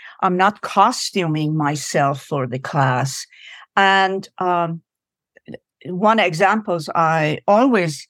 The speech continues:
gave them, do you know the best of the best experts in, uh, Quran,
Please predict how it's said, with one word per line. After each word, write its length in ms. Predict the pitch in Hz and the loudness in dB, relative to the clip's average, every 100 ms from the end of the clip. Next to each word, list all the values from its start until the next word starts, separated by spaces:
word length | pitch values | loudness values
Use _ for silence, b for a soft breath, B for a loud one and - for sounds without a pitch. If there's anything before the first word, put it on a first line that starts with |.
| 160 | -4
gave 340 | 185 160 147 | 0 0 -2
them, 200 | 160 151 139 b - | -4 -4 -8 b -6
do 140 | 214 | 0
you 160 | 330 311 | 2 2
know 320 | 294 254 262 254 _ _ _ | 4 4 2 -2 _ _ _
the 180 | - 190 | -6 -4
best 720 | 170 165 247 262 277 - - - | -4 -2 2 2 2 -4 -12 -4
of 180 | 208 180 | -4 -2
the 100 | 180 | -2
best 760 | 160 143 202 220 247 - - - - | -2 0 4 4 2 -2 -10 -8 -2
experts 840 | 208 - - 190 160 165 - - - b b _ | -2 -2 -4 -2 0 -4 -8 -12 -16 b b _
in, 420 | 220 226 214 214 - _ _ _ - | 2 2 2 0 -4 _ _ _ -4
uh, 240 | 185 170 - _ _ _ _ _ _ - | -2 -2 -6 _ _ _ _ _ _ 0
Quran, 680 | 220 214 254 302 175 143 | 0 4 4 4 2 0